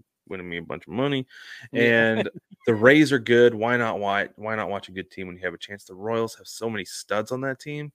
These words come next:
Speaker 2: Yeah.
Speaker 1: Tune and watch the Royals for free. Hello. Right?
Speaker 2: Totally.
Speaker 1: Like,
Speaker 2: Yes.
Speaker 1: come on now. So I think this is great for fans. This is such a good way to go. And I really hope that things continue to trend in the right direction. 'Cause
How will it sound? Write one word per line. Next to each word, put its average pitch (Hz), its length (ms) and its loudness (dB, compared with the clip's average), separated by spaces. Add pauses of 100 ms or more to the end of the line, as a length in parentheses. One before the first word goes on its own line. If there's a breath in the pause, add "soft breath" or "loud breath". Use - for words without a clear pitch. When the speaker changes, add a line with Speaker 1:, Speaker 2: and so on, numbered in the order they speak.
(400)
Speaker 2:
Yeah. 98 280 -6
Speaker 1:
Tune 107 140 -4
and 92 120 -6
watch 90 220 -6
the 87 60 -12
Royals 90 440 -6
for - 160 -18
free. 90 480 -6
Hello. 135 560 0 (460)
Right? 202 260 0
Speaker 2:
Totally. 117 280 -4 (200)
Speaker 1:
Like, 160 180 -2
Speaker 2:
Yes. 101 300 -10 (380)
Speaker 1:
come 165 140 -4
on 87 180 -4
now. 85 280 -6 (320 soft breath)
So 139 460 4 (1000)
I 135 120 8
think 127 180 2
this 101 160 -2
is 95 100 -10
great 90 280 -4
for 87 100 -20
fans. 82 460 -12
This - 180 -10
is 101 140 -10
such - 180 -8
a 98 40 -8
good 90 200 -8
way 90 160 -6
to 87 80 -8
go. 90 300 -2
And 90 100 -4
I 92 120 0
really 113 380 -2
hope 104 360 -2 (400 soft breath)
that 90 180 -6
things 101 220 -8
continue 113 400 -4
to 87 200 -14 (360)
trend 113 260 0
in 104 80 -2
the 98 80 -2
right 101 180 2
direction. 101 380 -2
'Cause 110 240 -4